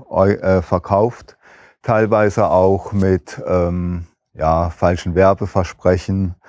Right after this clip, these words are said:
Und, ähm, da wurde mir erstmal so bewusst, was da eigentlich für ein finanzielles Potenzial dahinter steht und wie man auch, ähm,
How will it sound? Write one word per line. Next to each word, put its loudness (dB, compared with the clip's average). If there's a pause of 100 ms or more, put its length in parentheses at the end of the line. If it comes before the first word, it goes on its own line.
(500)
Und, 0
ähm, 0 (1500)
da 2
wurde 2
mir 4
erstmal 0
so 2
bewusst, -2 (220)
was -2
da 2
eigentlich 0
für 2
ein 0
finanzielles 0
Potenzial 0
dahinter 2
steht -6 (680)
und 0
wie 4
man 4
auch, 2
ähm, 2